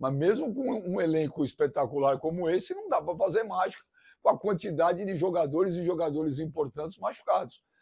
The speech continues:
Então, nesse sentido, o Tite tem razão. E o outro problema que, pra mim, é mais sério. Final do ano tem eleições no Flamengo, temos três candidatos ali concorrendo. E depois de uma gestão que, a meu ver, espetacular do Landim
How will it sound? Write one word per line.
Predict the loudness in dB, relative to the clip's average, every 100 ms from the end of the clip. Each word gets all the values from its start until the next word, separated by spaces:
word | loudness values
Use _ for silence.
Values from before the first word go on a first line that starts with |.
| _
Então, | -6 0
nesse | 0 0
sentido, | -4 -4 -4 -4
o | -4
Tite | -8 -10 -8
tem | -6
razão. | -4 0 -2 -4 _ _ _ _ _
E | 0
o | 6
outro | 6 6
problema | 2 2 2 0
que, | -2
pra | -2
mim, | 0 -2
é |
mais | -2 -4 -2
sério. | 6 8 8 2 -14 _ _ -20
Final | -6 4 4 6
do | 2
ano | 2 0
tem | 0
eleições | 2 0 0 0 0
no | 0 -4
Flamengo, | -4 -4 -4 -6
temos | -8 -6 -6
três | 0 0 0
candidatos | -4 -6 2 2 2 -2
ali | -6 -6
concorrendo. | -8 -8 -4 -4 -4 -10 _ _ _ _ _ _ _ _ _ _ _ _
E | -2 0 0 0 2
depois | 4 4 4 2
de |
uma | 4 0
gestão | 2 2 0 0 -2
que, | -2 -6
a | -2 0
meu | 0 0
ver, | 2 2 0 -2 -10 -16
espetacular | -14 -2 -2 2 0 0 0 4 4
do | 2 0
Landim | -2 -2 -4 -6 -8